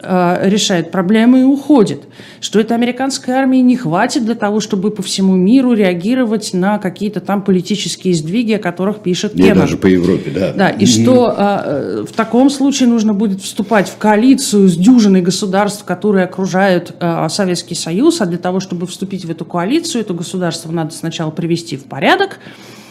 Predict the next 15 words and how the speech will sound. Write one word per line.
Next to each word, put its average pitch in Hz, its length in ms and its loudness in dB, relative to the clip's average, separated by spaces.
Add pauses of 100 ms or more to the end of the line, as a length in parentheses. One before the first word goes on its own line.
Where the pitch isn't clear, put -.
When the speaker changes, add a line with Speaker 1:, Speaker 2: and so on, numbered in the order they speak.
(160)
Speaker 1:
а, 175 200 2
сделать 196 360 2
из 185 80 2
них 170 200 -2
нормальные, 226 600 4
действующие, 240 720 2
здоровые 185 640 2
государства 175 560 -2
со 151 200 -6
здоровой 165 540 2
экономикой, 311 520 -2
в 339 40 -6
то 220 120 -2
время 214 280 2
как 170 280 -6